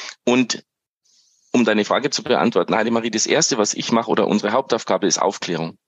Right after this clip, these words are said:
Aufklärung über unsere Branche. Und, äh, ich, ich glaub, das ist ein Bestandteil. Wenn man jetzt mal Zahlen, Daten, Fakten ein bisschen rausliest, dann wissen wahrscheinlich die, der ein oder andere, dass wir in Deutschland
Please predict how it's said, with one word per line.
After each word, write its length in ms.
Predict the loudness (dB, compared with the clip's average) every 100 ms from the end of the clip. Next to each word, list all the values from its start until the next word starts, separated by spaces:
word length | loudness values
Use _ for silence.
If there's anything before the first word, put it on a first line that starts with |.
| _ _ _ _
Aufklärung 840 | -2 -2 -2 -4 0 2 4 2 -2
über 240 | -2 0 2
unsere 300 | 4 2 -2
Branche. 560 | 0 2 2 0 -4 -12 _ _ _ -20 -20 -18
Und, 500 | -6 0 2 4 2
äh, 400 | 2 4 4 2 0 0 2 2
ich, 160 | 0 -6 _
ich 280 | -4 -4 -2
glaub, 220 | -2 0
das 160 | 0 0
ist 140 | 0
ein 500 | 2 2 0 -8 -14 -16
Bestandteil. 1000 | -14 -6 -2 0 2 0 2 2 2 0 -6 -14 _ -2
Wenn 160 | 2
man 120 | 4 4
jetzt 260 | 2 2
mal 280 | 2 2 2
Zahlen, 400 | 0 2 2 2
Daten, 340 | 2 0 -2
Fakten 380 | -4 -4 -2 0
ein 80 | 0
bisschen 260 | 0 -2 0
rausliest, 520 | 2 0 0 -4 0
dann 500 | 0 0 -4 -10 -8
wissen 420 | -4 -2 2 2
wahrscheinlich 440 | 2 2 2 2 0
die, 160 | -8
der 260 | -8 -4 0
ein 140 | 2
oder 160 | 2 2
andere, 380 | 2 2 2 -2 -4 -12 -12 -12 -6
dass 240 | -6 0
wir 140 | 2
in 120 | 2 2
Deutschland 720 | 2 2 2 2 2 0